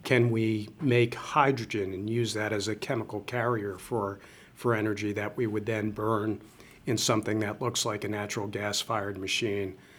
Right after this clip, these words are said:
Yeah, that could work too. I think the challenges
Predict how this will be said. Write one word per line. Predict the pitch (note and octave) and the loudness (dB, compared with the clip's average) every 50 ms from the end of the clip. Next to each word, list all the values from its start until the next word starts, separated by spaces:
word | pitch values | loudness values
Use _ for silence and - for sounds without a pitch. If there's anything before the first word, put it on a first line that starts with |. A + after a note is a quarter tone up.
| - - - - | -20 -20 -14 0
Yeah, | - C3 B2+ A#2 A2+ - - | 4 6 6 6 4 0 -4
that | D3+ A#2+ A#2+ A2+ A2+ A2+ - | -2 2 4 4 4 2 2
could | - A#2+ G#2+ | -2 -4 -2
work | G#2+ G#2 A2 G2 F2 - - | 0 0 0 0 -2 -4 -6
too. | - - A#2 G#2 G2 F#2+ | -2 0 0 0 0 -2
I | G2 G2 | -6 -4
think | - - C3+ B2 B2 | 2 2 2 2 2
the | A#2+ | 0
challenges | A2 - - - B2+ B2 A#2+ A#2+ A#2 A#2 A2 A2 G#2+ G#2+ G#2 G2 - | 0 0 0 2 2 4 4 4 4 4 2 2 0 0 0 -2 -4